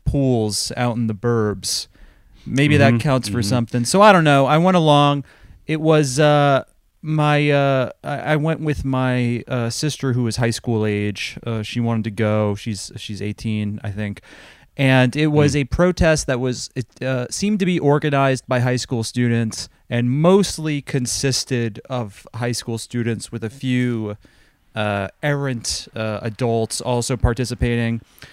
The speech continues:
Speaker 1: And I don't know,
Speaker 2: Okay.
Speaker 1: look, it was fine. These are high schoolers in the suburbs.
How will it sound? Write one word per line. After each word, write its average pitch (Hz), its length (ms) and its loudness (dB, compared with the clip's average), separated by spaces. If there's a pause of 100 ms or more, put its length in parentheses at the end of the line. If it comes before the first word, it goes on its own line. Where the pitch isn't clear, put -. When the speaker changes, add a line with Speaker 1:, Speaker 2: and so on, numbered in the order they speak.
(240)
Speaker 1:
And 202 240 4
I 240 140 8
don't 135 100 6
know, 123 160 4
Speaker 2:
Okay. 117 160 0
Speaker 1:
look, 104 200 -2 (120)
it 165 80 -2
was 151 140 -2
fine. 123 520 0
These 147 220 -2
are 156 140 -2 (100)
high 139 80 2 (120)
schoolers 131 640 0
in 120 200 -4
the 104 80 -6
suburbs. 110 800 -2